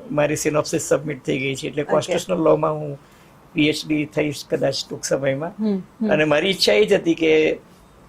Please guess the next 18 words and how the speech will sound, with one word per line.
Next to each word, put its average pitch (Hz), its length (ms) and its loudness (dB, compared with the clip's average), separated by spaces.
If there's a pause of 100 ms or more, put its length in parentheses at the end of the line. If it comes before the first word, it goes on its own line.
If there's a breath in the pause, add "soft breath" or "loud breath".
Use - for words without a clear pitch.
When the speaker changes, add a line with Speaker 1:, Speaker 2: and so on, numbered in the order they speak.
(280)
Speaker 1:
પત્રકારત્વ 185 640 2
ક્ષેત્રે 185 440 0
હું 175 200 4
મારું 165 280 4
શું 165 200 -2
કરી 127 160 4
શકું? 135 320 -4
Because 175 220 2 (120)
I 170 100 2
personally 190 480 -2
feel 208 120 -2
that 196 140 2
you 185 200 0
can 202 100 2 (180)
contribute 208 460 0
to 208 60 2
the 196 120 2 (120)
society 160 480 0